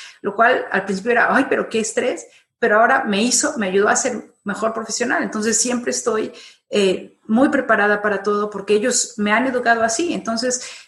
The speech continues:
em, es todo, por cualquier cosa que te haga también ser mejor profesional, también es importante, lo cual me ha ayudado en toda mi carrera.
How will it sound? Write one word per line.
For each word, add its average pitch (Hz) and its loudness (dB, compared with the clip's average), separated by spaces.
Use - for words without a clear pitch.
em, 185 0
es - -4
todo, - 0
por 202 -4
cualquier 214 0
cosa 254 0
que 202 -2
te 208 -2
haga 214 2
también 202 -4
ser 208 0
mejor 214 -2
profesional, 202 -2
también 185 -2
es 220 -4
importante, 208 -6
lo 220 -4
cual 277 2
me 320 0
ha - 0
ayudado 240 2
en 240 -6
toda 294 4
mi 254 -2
carrera. - -2